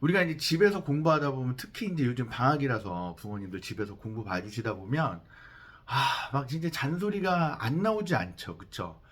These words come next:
야, 좀 똑바로 좀 해. 그렇게 할 거야?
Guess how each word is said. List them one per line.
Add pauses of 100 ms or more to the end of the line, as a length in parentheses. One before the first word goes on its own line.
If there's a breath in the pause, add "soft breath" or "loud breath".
(280 loud breath)
야,
좀
똑바로
좀
해.
그렇게
할
거야?